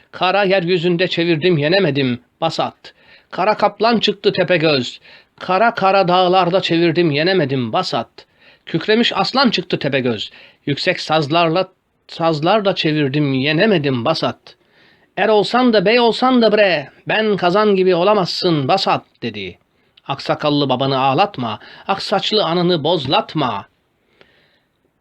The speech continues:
Basat, "Mutlaka gideceğim," dedi. Kazan, "Sen bilirsin," dedi. Bu kez babası ağladı. "Oğul, ocağımı ıssız koma,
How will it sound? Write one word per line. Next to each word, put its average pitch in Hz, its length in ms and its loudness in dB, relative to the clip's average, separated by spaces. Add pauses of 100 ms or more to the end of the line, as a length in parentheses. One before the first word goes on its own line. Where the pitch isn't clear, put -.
Basat, 240 560 0
"Mutlaka 226 420 2
gideceğim," 180 520 0 (180)
dedi. 117 280 -8 (180)
Kazan, 175 520 0
"Sen 262 320 2
bilirsin," 131 440 -2
dedi. 110 300 -8 (200)
Bu 196 80 -4
kez 180 220 0
babası 170 380 0
ağladı. 113 460 -2 (200)
"Oğul, 156 480 4 (380)
ocağımı 208 480 2
ıssız - 340 -4
koma, 113 380 -6